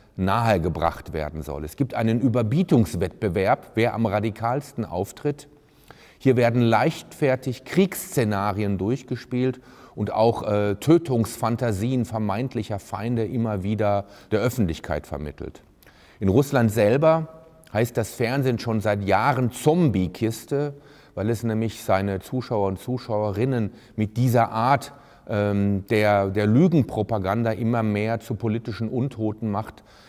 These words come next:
die einfach nur die vom Kreml vorgegebenen Losungen nachplappern und nicht mehr in der Lage zu einem eigenständigen kritischen Denken sind. Und diese russischen Staatsmedien durchdringen mit ihrer Lügenpropaganda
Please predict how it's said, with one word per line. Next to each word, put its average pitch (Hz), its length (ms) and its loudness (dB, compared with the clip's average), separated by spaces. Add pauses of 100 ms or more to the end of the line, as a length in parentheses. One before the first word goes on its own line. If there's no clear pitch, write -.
(180)
die 110 120 -2
einfach 110 420 -2
nur 107 300 0
die 98 360 -2 (200)
vom 98 220 -4
Kreml 104 320 -2
vorgegebenen 98 1120 -2
Losungen 98 580 -2 (300)
nachplappern 101 840 -2
und 95 100 -2
nicht 104 180 -4
mehr 101 140 -4
in 95 100 -4
der 92 100 -2
Lage 90 360 -2
zu - 160 -12
einem 92 240 -6
eigenständigen 92 720 -6
kritischen 90 460 -10
Denken 85 380 -8
sind. 67 340 -14 (1500)
Und 104 160 2
diese 120 420 4
russischen 127 440 2
Staatsmedien 143 1000 0 (400)
durchdringen 127 840 2
mit 110 160 -4
ihrer 110 220 0
Lügenpropaganda 120 1120 0